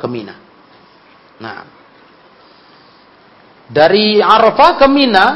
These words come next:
Rasulullah sallallahu alaihi wasallam yang kita baca di hadis lalu itu langsung tawaf ifadah. Ya, tawaf ifadah dan sa'i.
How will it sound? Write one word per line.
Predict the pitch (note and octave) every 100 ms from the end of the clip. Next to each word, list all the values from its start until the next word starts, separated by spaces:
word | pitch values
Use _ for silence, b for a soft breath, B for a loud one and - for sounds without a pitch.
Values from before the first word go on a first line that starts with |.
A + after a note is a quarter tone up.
| E4 - - - _ _ _ _ _ _
Rasulullah | F#3 F#3+ A#3 G#3 G3+ D4+
sallallahu | B3 A#3+ A3+ A3
alaihi | A3
wasallam | G#3 C4 C#4 C4+ C4+ -
yang | - G3+ G3+
kita | G3 G3
baca | F3+ F#3+ G3
di | F#3+ F#3
hadis | F3 F3 F3
lalu | F3 D3+ F#3 A3
itu | G#3 B3+
langsung | A#3+ A3+ G3+ - B3+ C4+ C4 B3+ - - _ _ _ _ _ _ _ _ _ _ _ _
tawaf | - A3 B3
ifadah. | A3 F3+ D#3+ A2 G#2 - - _ _ _ _ _ _ _ _ -
Ya, | G2+ - - -
tawaf | B2 C#3
ifadah | C3 A#2+ B2 F#3+ A#3 - - _ _ _ _ -
dan | C3+ B2
sa'i. | A2+ A2